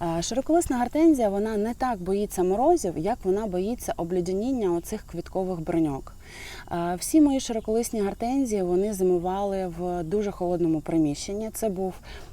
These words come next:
це старе приміщення, яке було раніше літнім, е, вуличним туалетом. Е, коли ми придбали цю ділянку, ми просто його переробили під, е, такий склад для,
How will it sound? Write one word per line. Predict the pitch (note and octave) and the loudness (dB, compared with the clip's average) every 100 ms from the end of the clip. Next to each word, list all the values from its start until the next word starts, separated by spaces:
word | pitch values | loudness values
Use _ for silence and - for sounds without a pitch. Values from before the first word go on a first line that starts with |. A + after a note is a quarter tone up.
| - | -6
це | A#3+ | -4
старе | A3+ G#3+ G#3 | 0 2 2
приміщення, | G3+ A3 C#4 - B3+ G#3 | 0 0 0 0 -2 0
яке | G3 F#3+ A3 | 0 0 0
було | F#3+ G3 G3 | 0 0 2
раніше | F#3 F#3+ F#3+ - E3+ E3 - - - - - - - | 4 2 2 0 -2 -2 -12 -16 -18 -18 -18 -14 -2
літнім, | E3+ G3+ G3 F#3 E3+ | 2 2 4 6 6
е, | D#3 E3 D#3+ D#3+ D#3+ D#3+ | 4 -2 -2 -2 -2 -2
вуличним | F3+ F#3 F#3 F3+ E3+ | 0 0 0 0 0
туалетом. | F#3 F#3 A3 D4 C4+ C#4 - - - - - | 2 0 2 0 -2 -4 -6 -14 -14 -12 -10
Е, | - F#3+ | -6 2
коли | A3 A3+ | 4 4
ми | G3+ F3+ - - - | 2 -4 -10 -12 -4
придбали | A3+ G3+ F#3+ F3 | -2 2 2 2
цю | - | 0
ділянку, | G3 A3 D#4 E4 A#3 | -2 0 4 4 4
ми | G#3 A#3+ | 0 0
просто | G#3+ A3+ - G3 F3+ F3 | 2 0 2 0 2 2
його | F3 F#3+ G#3+ | 2 0 0
переробили | - F#3 F#3 F#3+ B3 B3+ F#3 | 0 -2 -2 0 0 0 0
під, | G3+ - | -2 -2
е, | F3+ | -2
такий | E3+ F3+ G3 | -2 -4 -4
склад | - A3 B3+ F#3+ | -2 2 2 2
для, | F3+ F3+ F3+ | 0 2 0